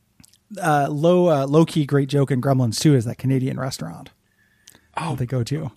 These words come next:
Speaker 2: Yeah, with
Speaker 1: They
Speaker 2: the
Speaker 1: don't draw any
Speaker 2: big,
Speaker 1: attention
Speaker 2: oh, with
Speaker 1: to
Speaker 2: the,
Speaker 1: it.
Speaker 2: with the chocolate mousse.
Speaker 1: The chocolate mousse. "May I give you just a little bit more antler, ma'am?" <laughs>
Speaker 2: Mm-hmm.
Speaker 1: Like, uh, just very good. "Can I re-, freshen up your Molson?" Like, he's going around pouring Molson like it's water <laughs> onto,
Speaker 2: Mm-hmm.
Speaker 1: into people's cups. Like, God, perfect film.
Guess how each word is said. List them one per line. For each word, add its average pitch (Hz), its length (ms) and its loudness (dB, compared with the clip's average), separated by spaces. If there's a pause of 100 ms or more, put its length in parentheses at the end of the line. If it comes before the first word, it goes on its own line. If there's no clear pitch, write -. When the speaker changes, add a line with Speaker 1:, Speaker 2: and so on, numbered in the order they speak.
(180)
Speaker 2:
Yeah, 196 240 6
with 170 120 4
Speaker 1:
They 143 80 2
Speaker 2:
the 151 60 6
Speaker 1:
don't - 40 4
draw 151 140 2
any 139 80 0
Speaker 2:
big, 120 80 -2
Speaker 1:
attention 156 180 2
Speaker 2:
oh, 160 80 4
with 170 120 6
Speaker 1:
to 180 100 4
Speaker 2:
the, 175 60 6
Speaker 1:
it. 147 40 0
Speaker 2:
with 180 140 2
the 202 80 2
chocolate 214 400 4
mousse. - 420 0 (460)
Speaker 1:
The 180 100 2
chocolate 175 320 2
mousse. 170 160 4
"May 175 120 2
I 208 40 4
give 294 140 4
you 302 60 6
just 226 100 2
a 254 40 2
little 240 120 2
bit 202 100 2
more 185 220 4
antler, 165 340 0
ma'am?" 131 360 -2
<laughs> - 40 -20 (180)
Speaker 2:
Mm-hmm. 151 260 -2
Speaker 1:
Like, 139 220 2
uh, 139 220 0
just 135 200 -6
very 143 220 -2
good. 139 240 -2 (220)
"Can 180 100 -2
I 180 120 2
re-, 208 280 2
freshen 247 300 0
up 208 80 2
your 180 100 6
Molson?" 156 460 2 (340)
Like, 170 120 4
he's 180 120 6
going 185 160 6
around 175 220 6
pouring 160 320 4
Molson 139 340 0
like 135 140 0
it's 131 100 -4
water 135 420 -4 (200)
<laughs> - 180 -20
onto, 151 220 0
Speaker 2:
Mm-hmm. 143 160 -12
Speaker 1:
into 147 160 -2
people's 143 340 -6
cups. 151 380 -2
Like, 151 320 -2 (720)
God, 135 260 -8
perfect 151 300 -2
film. 123 280 -6